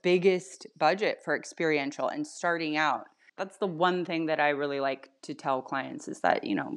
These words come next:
having a small budget doesn't mean you have to have a small idea.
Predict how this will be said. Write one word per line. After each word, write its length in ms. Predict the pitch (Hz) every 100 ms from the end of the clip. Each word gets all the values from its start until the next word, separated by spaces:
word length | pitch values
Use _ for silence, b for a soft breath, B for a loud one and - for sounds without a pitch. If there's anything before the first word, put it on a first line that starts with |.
| 202
having 260 | 196 226 202
a 40 |
small 300 | 202 185 175
budget 340 | 165 175 151
doesn't 280 | 156 160 165
mean 360 | 160 156 160 156 - _ _ -
you 80 | 170
have 100 | -
to 80 |
have 80 | 156
a 40 | -
small 280 | - 160
idea. 420 | 147 139 - -